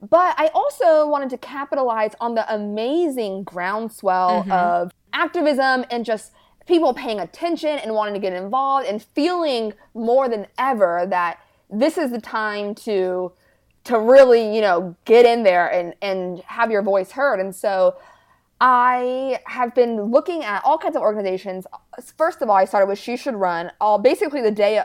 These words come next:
Speaker 1: of the <laughs> election.
Speaker 2: <laughs>
Speaker 1: And She Should Run has been such an incredible portal, not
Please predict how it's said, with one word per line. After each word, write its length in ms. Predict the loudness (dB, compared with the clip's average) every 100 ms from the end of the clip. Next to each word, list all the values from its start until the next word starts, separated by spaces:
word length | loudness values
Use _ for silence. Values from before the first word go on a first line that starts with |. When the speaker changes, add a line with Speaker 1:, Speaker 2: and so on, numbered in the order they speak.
| -2
Speaker 1:
of 160 | -2 0
the 100 | -2
<laughs> 180 | -2 -2
election. 800 | -4 -4 -6 -6 -2 0 0 -2
Speaker 2:
<laughs> 40 | -4 -4 -6 -6 -4
Speaker 1:
And 800 | -2 0 0 0 -2 -4 -4 -8 -10
She 220 | -6 -4
Should 140 | -2 -4
Run 140 | -4
has 60 | -4
been 140 | -4
such 160 | -4 -6
an 100 | -8
incredible 1000 | -4 0 0 0 0 2 0 -2 -8 _ _ _ _
portal, 760 | -20 -6 0 2 4 4 2
not 300 | -2 -6 -6